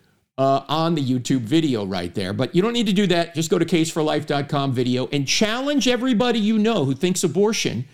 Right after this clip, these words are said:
is okay to watch that video. It's one minute and seven seconds.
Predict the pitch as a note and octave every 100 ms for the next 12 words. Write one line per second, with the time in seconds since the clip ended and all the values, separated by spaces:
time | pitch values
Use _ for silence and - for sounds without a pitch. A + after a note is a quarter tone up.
0 | - - E3 E3 E3 F#3+ F3+ B2 A2 -
1 | - _ E3+ C#3 C#3+ C#3 - C3+ A#2 A#2+
2 | G#2 D#2 - E3 E3+ G3 F#3 E3+ D3 -
3 | B2+ A#2 G#2+ F2+ - - - -